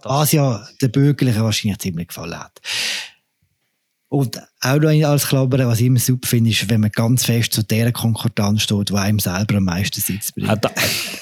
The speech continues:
Speaker 1: ich meine, in dem Sinn haben wir ja die totale Einigkeit unter allen Parteien. Das machen ja alle so, oder?
Speaker 2: <laughs> Ja, genau, genau. Also, Freunde, wir hätten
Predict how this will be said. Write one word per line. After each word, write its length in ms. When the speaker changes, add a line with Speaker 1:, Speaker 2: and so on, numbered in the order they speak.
Speaker 1:
ich 220
meine, 200
in 120
dem 240
Sinn 280
haben 140
wir 120
ja 240
die 160
totale 640
Einigkeit 480
unter 220
allen 340
Parteien. 560
Das 160
machen 300
ja 80
alle 180
so, 160
oder? 280
Speaker 2:
<laughs> 300
Ja, 280
genau, 500
genau. 280
Also, 440
Freunde, 560
wir 160
hätten 380